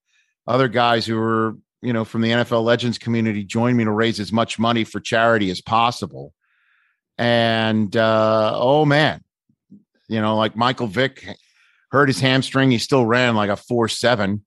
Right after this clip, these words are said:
at age forty. Um, you know, it's not easy, Giovanni, but inside it felt great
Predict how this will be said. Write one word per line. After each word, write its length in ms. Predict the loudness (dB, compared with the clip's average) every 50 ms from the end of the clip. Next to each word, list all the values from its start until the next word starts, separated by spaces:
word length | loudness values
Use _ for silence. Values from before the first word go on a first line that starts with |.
| _ _ -8
at 120 | -4 -2
age 240 | -2 -2 -2 -4 -8
forty. 500 | -6 -2 0 0 0 0 -2 -4 -6 -10 _ _ _ _ _ _ _ _ _ _ _ _ _ -2
Um, 1040 | 0 2 2 2 2 2 2 2 0 0 0 0 0 0 0 -2 -2 -4 -6 -8 -12 _ _
you 120 | -4 -2
know, 260 | -2 0 -2 -4 -8 -12 _
it's 220 | -8 -8 -6 -2 0
not 260 | 2 4 4 4 4
easy, 340 | 2 2 2 0 -2 -6 -8
Giovanni, 580 | -6 -6 -6 -4 -4 -4 -6 -6 -6 -8 -8
but 320 | -8 _ 0 0 0 -2 _ -18 -20 -20 _ -2
inside 580 | -2 0 0 -2 -2 -2 0 2 2 0 0
it 80 | -2 -4
felt 280 | -2 -2 -2 -2 -2 -4
great 380 | -2 0 0 0 0 -2 -6